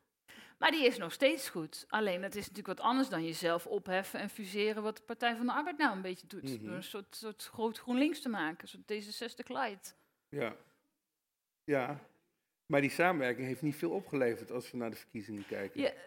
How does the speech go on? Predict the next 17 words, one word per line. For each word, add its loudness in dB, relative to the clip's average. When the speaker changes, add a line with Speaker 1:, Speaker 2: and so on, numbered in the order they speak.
Speaker 1:
n-, 4
wel 6
als -2
je 0
naar 6
de 2
inhoud 4
kijkt, 2
want 0
die -2
samenwerking 4
ging 4
toen 0
over -2
de 2
winstbelasting. 0
Speaker 2:
Ja. -14